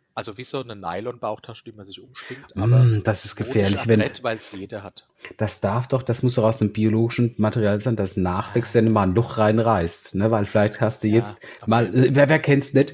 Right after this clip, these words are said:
Speaker 2: du gehst mit deinem Judenbeutel einkaufen und zack,
Speaker 1: Ah.
Speaker 2: kaufst du viel zu
Speaker 1: Echtes
Speaker 2: viel
Speaker 1: Stück
Speaker 2: Zeug, das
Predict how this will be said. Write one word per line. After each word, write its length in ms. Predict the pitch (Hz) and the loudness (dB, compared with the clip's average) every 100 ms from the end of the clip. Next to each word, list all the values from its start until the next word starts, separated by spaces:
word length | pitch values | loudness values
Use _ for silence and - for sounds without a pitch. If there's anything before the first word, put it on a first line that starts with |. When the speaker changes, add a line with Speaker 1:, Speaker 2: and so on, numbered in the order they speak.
| - - | -6 -2
Speaker 2:
du 100 | 120 | 4
gehst 240 | 131 131 | 4 4
mit 80 | 127 | 2
deinem 200 | 107 104 | 2 2
Judenbeutel 680 | 117 165 - - 135 139 139 | 0 -2 -2 2 4 4 4
einkaufen 680 | 127 139 151 143 143 139 107 | 2 2 0 0 0 0 0
und 160 | 120 | 2
zack, 240 | - - 98 | 0 0 -8
Speaker 1:
Ah. 220 | 92 - | -20 -12
Speaker 2:
kaufst 360 | - 123 120 - | -2 0 2 0
du 60 | |
viel 200 | 120 135 | 0 0
zu 40 | 143 139 | 0 2
Speaker 1:
Echtes 20 | |
Speaker 2:
viel 120 | 143 | 2
Speaker 1:
Stück 100 | 127 | 4
Speaker 2:
Zeug, 160 | 131 | 4
das 80 | 127 | 4